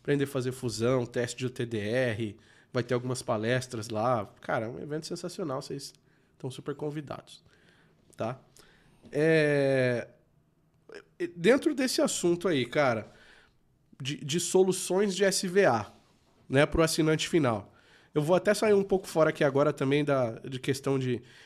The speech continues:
de leituras e tal. O provedor que ele agrega mais serviços, vamos lá, que ele agregou telemedicina, é, a Super Comics e a Net Support, que ele contratou lá com o pessoal da Lidera.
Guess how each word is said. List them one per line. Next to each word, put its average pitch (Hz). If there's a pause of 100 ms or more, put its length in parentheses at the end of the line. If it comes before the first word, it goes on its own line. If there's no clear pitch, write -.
de 127
leituras 131
e 123
tal. 123
O 120
provedor 190
que 208
ele 202
agrega 160
mais 165
serviços, 131
vamos 139
lá, 151
que 151
ele 151
agregou 143
telemedicina, 165 (560)
é, 131
a 135
Super 156
Comics 196 (440)
e 185
a 170
Net 185
Support, - (340)
que -
ele 139
contratou 143
lá 143
com 143
o -
pessoal 151
da 147
Lidera. 123